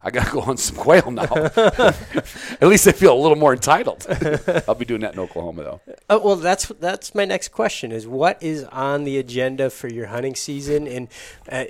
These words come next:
Speaker 2: intuitively, that would be the agenda for your, uh, Hunting Dog podcast, too.
Speaker 1: Right. Well, there's gonna be, uh, South Dakota hunt, uh,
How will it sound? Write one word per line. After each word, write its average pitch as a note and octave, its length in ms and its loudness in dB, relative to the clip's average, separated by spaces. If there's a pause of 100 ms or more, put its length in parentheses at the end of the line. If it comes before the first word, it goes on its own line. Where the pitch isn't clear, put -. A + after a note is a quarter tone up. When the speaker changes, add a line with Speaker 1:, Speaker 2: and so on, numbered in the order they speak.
Speaker 2:
intuitively, C3+ 1040 0
that B2+ 280 -4
would A#2+ 240 -12
be A#2+ 220 -6
the A#2 240 -4
agenda A#2 460 -6
for A#2 200 -14
your, G#2 280 -12
uh, G2+ 320 -14
Hunting A#2+ 320 -10
Dog A2 260 -8
podcast, B2 520 -6
too. B2+ 80 0
Speaker 1:
Right. F#2+ 280 0 (540)
Well, C3 400 0 (100)
there's A2+ 260 -2
gonna A2+ 200 -4
be, G2+ 420 -4
uh, D2+ 300 -4 (340)
South A#2 300 0
Dakota A2 300 0
hunt, G2 280 -6 (800)
uh, - 80 -14